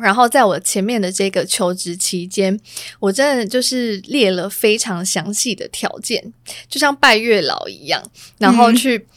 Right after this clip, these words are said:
Speaker 1: 找到很适合自己，从产业类型啊，然后到工作内容，然后到这个公司的地点，然后同事相处的氛围，或是主管要是什么样子，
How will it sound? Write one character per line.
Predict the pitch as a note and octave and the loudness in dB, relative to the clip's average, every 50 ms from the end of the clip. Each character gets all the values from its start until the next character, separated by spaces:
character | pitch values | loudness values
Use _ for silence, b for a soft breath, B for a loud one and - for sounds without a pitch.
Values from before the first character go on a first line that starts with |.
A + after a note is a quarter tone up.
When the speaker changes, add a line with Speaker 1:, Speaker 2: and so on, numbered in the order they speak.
| B B B B B B - | B B B B B B -2
Speaker 1:
找 | - B3 G#3 F3+ E3+ | 2 4 4 4 2
到 | G3+ B3 B3 A#3 A3+ | 2 2 2 2 2
很 | A3 A3 F#3+ - - - _ _ | 0 -2 -6 -6 -8 -14 _ _
适 | - - - - D#4+ C#4 | -6 -4 0 2 2 2
合 | A3+ F3 | 2 -2
自 | - A#3+ | -4 -4
己， | A3+ | -4
从 | - A3+ A3 C#4 | -2 -2 -2 -2
产 | D#4 - - A3+ F#3 F#3+ | -2 -2 -2 -2 -2 0
业 | A3+ C4 A#3+ | 0 0 0
类 | B3+ C4+ B3+ G#3+ G#3+ | 2 0 0 0 0
型 | G#3 - G3+ F3+ F3 F3 | 0 -2 -2 -2 -4 -4
啊， | E3 E3+ E3+ | -6 -6 -4
然 | E3+ F3 | -4 -4
后 | F3+ G#3+ G#3+ | -2 -2 -2
到 | G#3 A3 G#3 G3+ | 2 2 0 2
工 | G3+ A3 G3 G3+ G#3+ | 2 0 0 0 -2
作 | G#3+ A#3+ A3 F#3+ G3+ | 0 -2 -2 -2 -2
内 | G#3 G3+ F3+ E3+ | -4 -4 -4 -4
容， | - - - - G#3 B B B B | -8 -10 -12 -12 -14 B B B B
然 | G#3 G3+ | -4 -4
后 | G#3+ B3 A#3+ | 0 0 0
到 | A3+ B3+ A#3 A3 G#3 G#3 B B B B - | 2 4 4 4 2 2 B B B B -2
这 | - D4+ | -2 0
个 | A#3 G3+ | 0 0
公 | G3+ G#3 G#3 G#3 | 0 0 0 0
司 | G#3+ - A3+ | -2 -2 0
的 | G#3+ F#3 | 0 -2
地 | - - - A3 D#3 - _ | -2 -2 -8 -10 -10 -12 _
点， | - D#3+ - - G#3 _ _ | -10 -10 -10 -10 -12 _ _
然 | _ G3+ G3 | _ -2 0
后 | A3 B3+ | 0 -2
同 | - A#3+ G#3 G3+ | -2 -4 -2 -2
事 | A3 - C#4 A#3+ | -2 -2 -2 -2
相 | - A3 A3 A#3 | -2 -4 -4 -4
处 | - - | -4 -4
的 | - C#3+ | -4 -4
氛 | F#3 - - A3 G#3+ A3 | -4 0 0 2 2 2
围， | A3 G3 D3 - | 0 0 -2 -2
或 | G3+ - A#3+ | -2 -2 -2
是 | A3+ - - | -2 -2 -4
主 | - - G#3 G3 G3+ | -6 -6 -6 -4 0
管 | - G#3+ F3 | 0 0 0
要 | F#3 G3+ | 0 -2
是 | A#3 A#3 | -4 -2
什 | G#3+ - G3 D#3+ | -4 -4 -4 -4
么 | F#3+ F#2 F2+ - - _ _ | -8 -10 -12 -12 -14 _ _
样 | B3 B3 G3+ - G3 F#3+ | -4 -2 -2 -4 -8 -10
子， | - - - - | -10 -10 -12 -12